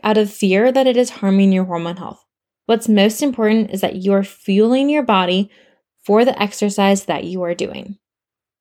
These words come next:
Ten, all birth control is not created equal. Find the right solution for you and your life. Don't be afraid to ask questions. And if you are experiencing debilitating, painful cramps, acne, P M S, and just generally horrible periods, know that nutrition and lifestyle solutions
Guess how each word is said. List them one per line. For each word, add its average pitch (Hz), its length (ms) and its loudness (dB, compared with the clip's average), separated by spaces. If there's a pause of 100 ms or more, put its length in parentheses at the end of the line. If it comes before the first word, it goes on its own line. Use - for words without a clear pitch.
(240)
Ten, 202 340 -6 (420)
all 285 180 4
birth 262 220 0
control 269 340 -2
is 254 80 -4
not 220 220 -2
created 233 380 -2
equal. - 480 -6 (160)
Find 240 240 2
the 311 60 0
right 262 200 2
solution 240 440 0
for 208 160 -4
you 214 560 2
and 226 180 2
your 202 180 -2
life. - 360 -8 (420)
Don't 220 240 0
be 262 100 2
afraid 247 280 2
to - 60 -4
ask 202 220 -2
questions. - 600 -10 (380)
And 233 100 2
if 240 160 0
you 285 140 0
are 202 200 2
experiencing 226 720 2
debilitating, 214 720 2
painful 196 320 -2
cramps, 254 460 -4
acne, 226 500 -4
P - 140 -4
M 254 100 2
S, 226 240 -2 (140)
and 208 100 0
just 254 240 -2
generally 277 360 0
horrible 240 300 0
periods, 226 580 -2
know 220 260 2
that 311 160 0
nutrition 277 420 -4
and 240 120 4
lifestyle 220 440 0
solutions 262 560 -2